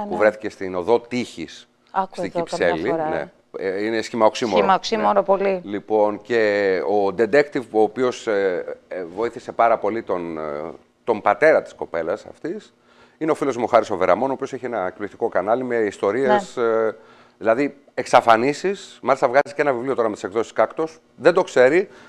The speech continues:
Speaker 1: Χάρη, μπράβο, συγχαρητήρια,
Speaker 2: Μπράβο,
Speaker 1: τα λοιπά.
Speaker 2: Χάρη,
Speaker 1: Ναι,
Speaker 2: έχω
Speaker 1: ναι.
Speaker 2: την εντύπωση ότι έχουμε συναντηθεί εδώ στο κανάλι πριν κάνα
Speaker 1: Ν-,
Speaker 2: δύο χρόνια.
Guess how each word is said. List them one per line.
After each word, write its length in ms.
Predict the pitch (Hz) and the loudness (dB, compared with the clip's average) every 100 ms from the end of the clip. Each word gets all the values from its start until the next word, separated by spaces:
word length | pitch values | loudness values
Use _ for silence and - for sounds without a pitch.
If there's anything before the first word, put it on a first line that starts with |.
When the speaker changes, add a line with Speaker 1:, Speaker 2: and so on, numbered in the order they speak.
| - _ - | -20 _ 2
Speaker 1:
Χάρη, 300 | 151 160 165 | 8 8 8
μπράβο, 300 | 143 143 135 | 6 4 4
συγχαρητήρια, 520 | - 110 101 131 - | 0 0 4 6 6
Speaker 2:
Μπράβο, 140 | 117 113 | 6 6
Speaker 1:
τα 60 | |
λοιπά. 0 | |
Speaker 2:
Χάρη, 180 | - 151 | 8 8
Speaker 1:
Ναι, 60 | 147 | 8
Speaker 2:
έχω 80 | 156 | 6
Speaker 1:
ναι. 80 | |
Speaker 2:
την 140 | 311 339 | 4 4
εντύπωση 300 | 311 392 359 | 2 0 0
ότι 140 | 302 | 2
έχουμε 260 | 339 403 403 | 0 2 -2
συναντηθεί 480 | 349 311 262 277 349 | 2 0 0 0 0
εδώ 140 | 330 | 2
στο 140 | 349 | 0
κανάλι 360 | 370 320 320 349 | 2 4 4 2
πριν 160 | 330 320 | -2 2
κάνα 220 | 330 330 | 4 4
Speaker 1:
Ν-, 60 | |
Speaker 2:
δύο 100 | 330 | 2
χρόνια. 320 | 330 294 277 | 4 6 8